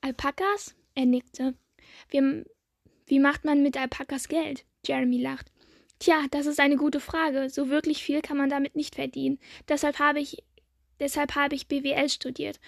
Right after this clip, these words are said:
und mich später auf Immobilien spezialisiert. Ich hatte keine große Lust, eine hochverschuldete Farm zu übernehmen.“ „Wollen Sie denn jetzt bald wieder arbeiten?“ Jeremy schweigt einen Moment. Das würde ich schon gern, ja.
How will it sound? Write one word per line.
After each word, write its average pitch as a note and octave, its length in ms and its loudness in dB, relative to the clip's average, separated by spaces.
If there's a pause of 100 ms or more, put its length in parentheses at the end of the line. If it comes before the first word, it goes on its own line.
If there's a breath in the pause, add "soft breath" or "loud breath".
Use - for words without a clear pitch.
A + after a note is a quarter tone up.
(160 loud breath)
und C#4 140 6
mich C4+ 100 2
später D4 320 -4
auf C#4 80 -8
Immobilien C4+ 500 0
spezialisiert. B3 840 -8 (460 loud breath)
Ich - 120 0
hatte D#4+ 200 4
keine D4+ 260 0
große D4 280 -2
Lust, C#4 400 -4
eine B3+ 380 0 (400 loud breath)
hochverschuldete C#4 680 0
Farm C#4+ 300 0
zu - 140 -6
übernehmen.“ C4 440 -6 (600 soft breath)
„Wollen C4+ 180 6
Sie C4 120 2
denn C4 140 4
jetzt B3+ 300 -2
bald C4 260 -6
wieder C4 220 -4
arbeiten?“ C#4+ 500 -8 (520 loud breath)
Jeremy C4 360 6
schweigt C4 400 -4
einen B3 160 0
Moment. B3 400 0 (300)
Das - 200 -8
würde C#4+ 160 2
ich C4+ 120 -2
schon D4+ 340 2
gern, C4 480 -2
ja. C#4 360 -2